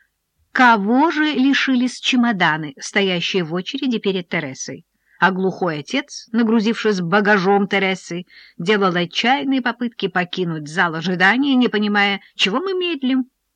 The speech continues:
Состояние Тересы ухудшалось на глазах. «Кто хочет спать?» —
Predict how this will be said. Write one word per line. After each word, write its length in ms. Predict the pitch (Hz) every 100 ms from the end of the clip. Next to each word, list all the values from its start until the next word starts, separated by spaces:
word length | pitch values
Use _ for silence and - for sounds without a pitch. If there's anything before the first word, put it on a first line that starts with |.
| _ _ _ _ _ _
Состояние 680 | - 208 - 202 185 185 175
Тересы 500 | 180 175 196 - 302
ухудшалось 840 | - 185 180 - - 165 185 208 -
на 100 | 147
глазах. 540 | 143 143 135 - - _ _ _ _ _ _ _ _ _ _ _ _
«Кто 380 | - - 247 240
хочет 440 | - 220 - 196
спать?» — 560 | - - 226 - -